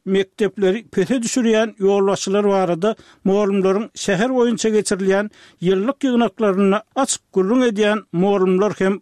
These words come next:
bardy. Emma soňra jemgyýetde tanqid etme hukugy diňe prezidenti degişli boldy diýip, häzir Ýewropada ýaşaýan öňkü pedagog,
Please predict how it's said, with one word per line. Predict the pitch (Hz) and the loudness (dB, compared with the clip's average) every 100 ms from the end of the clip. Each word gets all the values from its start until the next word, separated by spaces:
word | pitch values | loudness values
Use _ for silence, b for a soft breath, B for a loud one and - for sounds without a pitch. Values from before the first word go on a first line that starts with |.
| _ | _
bardy. | 180 185 165 151 - _ b b | -2 0 -2 -8 -12 _ b b
Emma | 233 277 262 - _ | 2 2 0 -6 _
soňra | 196 180 185 233 b b 196 | 0 2 2 -2 b b 0
jemgyýetde | 202 202 185 170 - 214 - | 0 2 0 -2 -4 -4 -6
tanqid | - 196 175 - 269 | -4 -2 0 0 0
etme | 254 - 233 - | 0 0 -2 0
hukugy | 240 - 196 208 202 - | -4 0 2 2 -2 -2
diňe | 247 262 247 - | 0 2 0 -4
prezidenti | 202 202 175 185 190 165 214 - | -2 0 0 0 0 0 -4 -6
degişli | 151 190 185 - 254 | -2 0 0 -2 -2
boldy | 247 214 | 0 0
diýip, | 185 196 - B B B | 0 0 -2 B B B
häzir | 202 220 226 - | -2 0 -2 -4
Ýewropada | 160 190 185 254 - 233 233 | -2 0 2 0 0 -2 0
ýaşaýan | 214 202 - 196 202 - | 2 0 0 -2 -2 0
öňkü | 185 170 - - | 0 0 -4 -4
pedagog, | 226 214 190 196 196 | -2 2 2 2 0